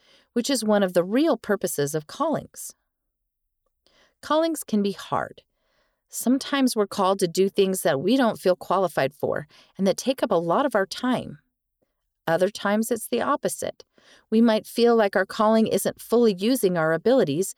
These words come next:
and our efforts would be better directed somewhere else. But the Lord knows how to use our talents in a way that blesses not only the people we're serving, but also ourselves.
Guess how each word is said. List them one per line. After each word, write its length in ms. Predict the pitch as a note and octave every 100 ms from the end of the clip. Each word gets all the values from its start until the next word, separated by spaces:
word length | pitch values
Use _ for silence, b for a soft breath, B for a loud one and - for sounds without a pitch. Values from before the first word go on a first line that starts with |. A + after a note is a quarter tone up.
| b b -
and 140 | F3+
our 120 | E3+ -
efforts 540 | F#3+ C4 G3+ E3+ -
would 120 | F3
be 120 | D#3+ D#3
better 340 | - A#3 A#3
directed 460 | D3 C3 - E3+ -
somewhere 340 | F3 F#3 F#3+
else. 500 | B3+ - - - - _ _ _ _ _ _ _ _
But 120 | A#3 A3+
the 80 |
Lord 320 | G#3+ A3+ E4 F4+
knows 220 | A3+ -
how 160 | G#3
to 100 | G3+
use 240 | F#3 A3+ F#3+
our 100 | C3+
talents 540 | - C3+ - - - b b b
in 120 | F#3+ G3+
a 60 |
way 200 | F#3 F#3+
that 200 | G3+ D3+
blesses 460 | F#3 F#3 - G3+ G3
not 240 | E3 F3+
only 240 | A#3 C4 C4+
the 140 | B3
people 320 | - C4 B3
we're 100 | A#3
serving, 640 | A3+ - D#4 B3+ B2+ D#3+ D3+ _ _ _
but 120 | C4
also 340 | G#3+ D#3+ - E3+
ourselves. 720 | E3 - A#2+ D#3 - -